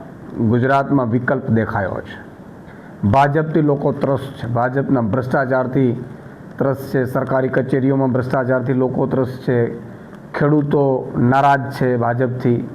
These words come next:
મહિલાઓ મોંઘવારીથી પીડિત છે અને તમામ શહેરી મધ્યમ વર્ગ છે એ મોંઘા શિક્ષણ, ખાડા, ગટર પાણીની વ્યવસ્થાઓથી ત્રસ્ત છે. એ લોકો બધા આમ આદમી પાર્ટીમાં જોડાવા માંગે છે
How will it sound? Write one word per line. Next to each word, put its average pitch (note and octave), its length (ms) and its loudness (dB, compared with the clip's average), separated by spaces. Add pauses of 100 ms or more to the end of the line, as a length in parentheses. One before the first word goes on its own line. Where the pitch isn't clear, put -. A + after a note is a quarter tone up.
(120)
મહિલાઓ C3+ 600 2
મોંઘવારીથી C3+ 680 2
પીડિત C3+ 380 2
છે D#3 80 0
અને B2 100 2
તમામ E3+ 500 2
શહેરી C#3+ 380 2
મધ્યમ C3+ 460 2
વર્ગ C3+ 160 0
છે B2+ 240 -2 (800)
એ A#2+ 80 0
મોંઘા B2 420 2
શિક્ષણ, C3+ 540 -2 (680)
ખાડા, C#3 460 2 (380)
ગટર D3 340 2
પાણીની C#3 440 2
વ્યવસ્થાઓથી C3+ 640 0
ત્રસ્ત C#3 380 -2
છે. F3 120 2
એ - 20 4
લોકો C#3 280 2
બધા C3 240 2
આમ B2 200 2
આદમી B2 220 2
પાર્ટીમાં B2 460 2
જોડાવા G#2+ 360 2
માંગે F#2 280 -2
છે E2+ 120 -10